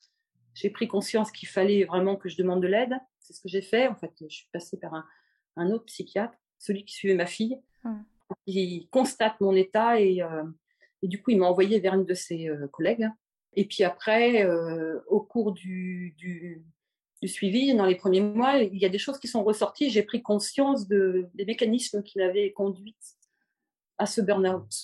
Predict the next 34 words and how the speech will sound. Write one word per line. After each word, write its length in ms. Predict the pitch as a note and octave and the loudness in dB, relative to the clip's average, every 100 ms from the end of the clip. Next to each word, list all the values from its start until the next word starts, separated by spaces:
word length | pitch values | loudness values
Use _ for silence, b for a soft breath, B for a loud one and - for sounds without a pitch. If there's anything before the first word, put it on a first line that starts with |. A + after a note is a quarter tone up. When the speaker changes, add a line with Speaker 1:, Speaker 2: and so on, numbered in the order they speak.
| - _ _ _ _ A3+ | -16 _ _ _ _ -8
Speaker 2:
Hmm. 320 | A3+ G#3+ G#3 _ _ _ _ _ _ _ _ _ _ | -6 -8 -14 _ _ _ _ _ _ _ _ _ _
Speaker 1:
Et 40 | - | -18
puis, 720 | - G#3 G3+ G3+ G3 F#3+ F3+ | -10 -4 -2 0 0 2 2
depuis, 400 | F3 F#3+ - A#3+ | 2 -2 0 0
il 140 | B3+ B3 | 2 2
y 40 | |
a 220 | F3+ F#3+ | 2 4
une 140 | G3+ G3 | 2 2
troisième 340 | - G3+ G#3 | 0 2 4
étape 340 | G3 B3 C#4 - - | 2 2 0 -2 -6
où 320 | G#3+ G3+ G3 | -4 -4 -4
j'ai 180 | G3 G#3 | -4 -6
pris 160 | - G3 | -6 -4
conscience 360 | G#3 G3+ G#3 | -4 -2 -4
qu'en 140 | - F#3 | -2 2
réalité, 720 | G3+ G#3 G3+ A3+ A#3+ B3+ - b b b b | 2 2 -2 0 0 0 -6 b b b b
euh, 240 | F#3 F3+ F3+ - | 0 2 0 -2
vu 100 | A#3+ | -2
le 160 | A3 G3 | 0 0
vécu 420 | F#3 G#3+ - B3 | 0 -4 -4 -10
que 100 | G#3 | -4
j'avais 320 | F#3 G3 G3 | -2 2 2
eu, 300 | G3+ A#3+ C4 A#3 | 4 2 0 -4
j'étais 340 | - G#3 A3+ | -2 -2 -4
plutôt 260 | - - A3+ | -8 0 2
en 140 | F#3+ | 2
stress 340 | F3+ - B3 B3 | -2 -4 -6 -2
post-traumatique, 680 | A3 - G3 F3+ C4+ - _ _ _ - | -4 0 0 0 -6 -12 _ _ _ -10
ce 60 | |
qui 100 | A3 | -4
a 40 | F3+ | -2
Speaker 2:
D'accord. 200 | G3 F#3+ - | 0 0 -2
Speaker 1:
conduit, 140 | G3+ - - | -10 -10 -8
voilà, 240 | E3 C#3+ | -8 -8